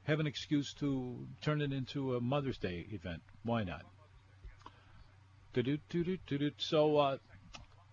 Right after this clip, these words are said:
uh, Mother's Day is tomorrow, and, uh,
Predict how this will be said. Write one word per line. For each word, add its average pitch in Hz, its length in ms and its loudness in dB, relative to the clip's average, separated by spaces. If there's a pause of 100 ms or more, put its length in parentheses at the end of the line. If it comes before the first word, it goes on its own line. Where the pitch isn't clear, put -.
(220)
uh, 120 260 2
Mother's 147 480 4
Day 165 280 4
is 151 420 2
tomorrow, 170 800 6 (420)
and, 131 560 2
uh, 131 300 4